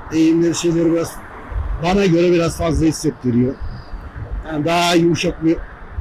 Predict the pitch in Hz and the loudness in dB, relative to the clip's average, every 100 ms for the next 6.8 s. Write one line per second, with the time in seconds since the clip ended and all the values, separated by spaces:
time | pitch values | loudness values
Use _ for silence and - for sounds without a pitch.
0 | - - - - - - - - - - | -10 -10 -12 -10 -12 -14 -20 -20 -20 -18
1 | - - 160 143 160 156 156 - - - | -16 -4 -2 0 2 2 2 -4 -14 -2
2 | 156 151 139 147 151 151 147 107 120 - | 2 2 2 0 0 0 -2 -4 -6 -12
3 | - - - - - - - - - - | -18 -18 -18 -16 -12 -10 -10 -14 -16 -16
4 | - - - - - - - - - - | -14 -16 -16 -18 -20 -20 -16 -14 -10 -10
5 | - - - - - - - - 139 151 | -10 -12 -12 -12 -12 -14 -16 -10 -2 0
6 | 147 170 165 170 170 160 180 | 2 2 2 2 2 2 -2